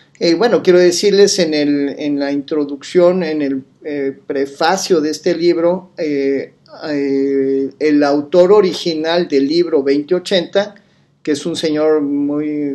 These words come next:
reconocido que se llama Koch, es-, eh, escribe, eh, y habla bastante bien de lo que se presenta en el libro de Marketing y Ventas, escrito por Perry,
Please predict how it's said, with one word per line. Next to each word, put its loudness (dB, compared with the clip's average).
reconocido -4
que -12
se -4
llama -4
Koch, 2
es-, -2
eh, 0
escribe, 2
eh, -2
y -2
habla 4
bastante 0
bien 0
de 0
lo -4
que -2
se -10
presenta -6
en 0
el -2
libro 0
de 0
Marketing -4
y -6
Ventas, -2
escrito -6
por -8
Perry, -2